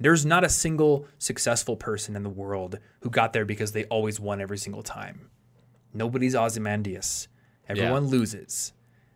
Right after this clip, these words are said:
Speaker 1: And the successful ones are the people who can cope with it.
Speaker 2: Yeah, I think it's really important to not confuse losing with being a victim.
Speaker 1: Yeah.
Speaker 2: You,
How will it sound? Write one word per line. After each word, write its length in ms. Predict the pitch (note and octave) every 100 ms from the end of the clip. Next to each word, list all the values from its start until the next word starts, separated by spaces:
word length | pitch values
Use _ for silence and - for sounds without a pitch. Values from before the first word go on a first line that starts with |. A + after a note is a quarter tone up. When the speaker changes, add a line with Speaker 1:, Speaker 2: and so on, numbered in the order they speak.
| _
Speaker 1:
And 460 | - G#2 G2 F#2+ F#2 _ _
the 80 | -
successful 480 | G2 G2+ A2 G#2+ A#2+
ones 140 | A#2
are 20 | A2
the 80 |
people 200 | A2 A#2
who 80 | B2
can 140 | C3 B2
cope 240 | A2+ -
with 100 | -
it. 220 | - - _ _ -
Speaker 2:
Yeah, 140 | D#2 C#3
I 60 | F#2+
think 180 | B2 G#2+
it's 120 | G#2
really 220 | A#2 A#2+
important 520 | A2+ A2+ G#2+ G#2 - -
to 100 | G2
not 280 | G2 A2+
confuse 600 | - A2+ G#2+ B2 A2+ F#2+
losing 580 | G2+ C3 B2+ G2+ F2 F#2
with 220 | G2+ F#2+ -
being 300 | G#2 G#2 G2
a 80 |
victim. 500 | F#2 G2 - - - - _ _ _ _ _
Speaker 1:
Yeah. 160 | A#2+ G2+ - _ -
Speaker 2:
You, 200 | C#3